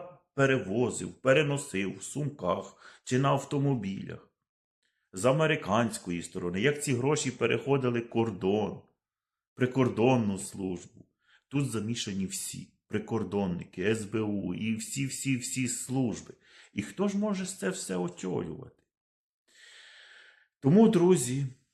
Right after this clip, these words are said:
війна, скоріш за все, дуже швидко закінчиться. Зеленський піде на всі угоди і буде підписувати все, що скаже Трамп.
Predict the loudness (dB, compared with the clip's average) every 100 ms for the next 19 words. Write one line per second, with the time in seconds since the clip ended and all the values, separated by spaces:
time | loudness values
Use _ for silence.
0 | _ _ -12 -6 -2 0 0 -2 -6 -6
1 | -6 -6 -6 -6 -6 -8 -6 -6 -6 -4
2 | -4 -4 -12 -14 -14 -18 -16 -16 -14 -16
3 | -16 -18 -14 -12 -6 -2 0 0 -2 -4
4 | -8 -10 -10 -14 -6 -4 -4 -6 -6 -8
5 | -6 -8 -8 -8 -10 -10 -12 _ _ _
6 | _ -20 -20 _ -8 -8 -8 -4 2 2
7 | 0 -6 0 0 0 -2 -4 -4 -6 -12
8 | -12 -12 -4 -2 -2 -4 -10 -4 -4 -4
9 | -10 -14 -10 -4 -4